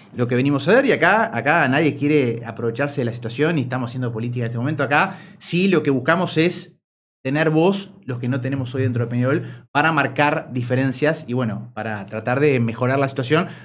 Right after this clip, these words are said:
porque claramente creo que pinchamos, como se suele decir, lo que fue una fiesta de semifinales. O sea, fue, fue muy,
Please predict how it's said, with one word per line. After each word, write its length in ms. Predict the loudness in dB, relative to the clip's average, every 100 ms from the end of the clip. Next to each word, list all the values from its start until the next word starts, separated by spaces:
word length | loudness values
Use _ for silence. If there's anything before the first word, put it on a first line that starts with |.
| -16
porque 180 | -6 -2
claramente 680 | 2 2 4 2 2 2 -4 -20 -20 -20 _
creo 200 | 2 4
que 100 | 4 -2 -8 -14 -12 -6
pinchamos, 520 | -4 2 2 2 0
como 140 | -2
se 180 | -2 -4
suele 320 | -6 -4 -2
decir, 360 | -2 -2 -4 -4
lo 120 | -4
que 120 | -4 -4
fue 160 | -2
una 160 | -2 -2
fiesta 320 | -4 -2 -2
de 60 | -2
semifinales. 540 | -2 -4 -6 -8 -12
O 60 | -14
sea, 140 | -10
fue, 320 | -2 0 -2
fue 140 | 0 0
muy, 640 | 2 2 2 -2 -4 -16